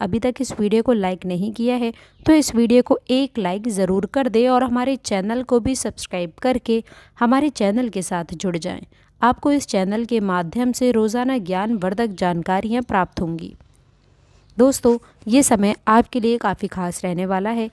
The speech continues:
चलिए अब जानते हैं कि कौन सी विशेष सावधानियों का आपको सामना करना पड़ सकता है। भगवान की पूजा पाठ करिए,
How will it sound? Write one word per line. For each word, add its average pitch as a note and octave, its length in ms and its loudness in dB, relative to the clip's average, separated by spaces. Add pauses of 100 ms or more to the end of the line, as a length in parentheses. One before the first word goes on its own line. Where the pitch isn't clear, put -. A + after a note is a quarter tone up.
(220)
चलिए C4+ 260 2
अब A#3 100 0
जानते F#3+ 400 0
हैं A3 180 0
कि B3+ 100 -2
कौन G3+ 220 0
सी G#3+ 120 -4
विशेष A#3+ 340 0
सावधानियों F#3 640 0
का A3 140 0
आपको G3 280 0
सामना G3+ 420 0
करना F#3 280 -4
पड़ E3+ 180 -6
सकता - 300 -8
है। F3+ 200 -8 (420)
भगवान A3+ 380 2
की F#3 100 -4
पूजा F3+ 340 0
पाठ F3 260 -2
करिए, A3+ 360 -2